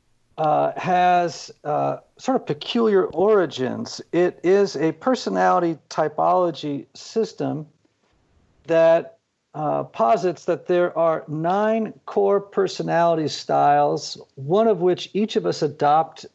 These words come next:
in childhood, um, for a host of reasons. One being for coping strategies, uh,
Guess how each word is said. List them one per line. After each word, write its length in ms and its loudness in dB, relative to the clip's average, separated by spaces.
in 260 -2
childhood, 840 0
um, 520 0
for 200 2
a 60 2
host 340 0
of 120 -2
reasons. 500 -6
One 460 0
being 320 0
for 460 0
coping 420 -2
strategies, 880 -4
uh, 460 0